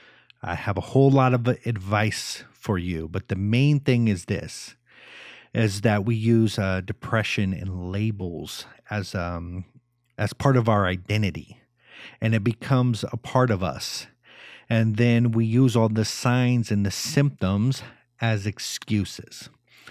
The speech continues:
So there is two paths that you can go by. You can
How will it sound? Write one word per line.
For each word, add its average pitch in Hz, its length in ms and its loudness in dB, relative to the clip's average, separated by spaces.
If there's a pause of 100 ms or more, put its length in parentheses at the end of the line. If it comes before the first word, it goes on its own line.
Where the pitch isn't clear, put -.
(360)
So 139 180 6
there 127 180 8
is 120 140 2
two 170 200 4
paths 135 400 2
that 117 220 -2
you 127 60 0
can 98 180 -4
go 107 180 0
by. 85 180 -4
You 98 180 -4
can 98 440 -2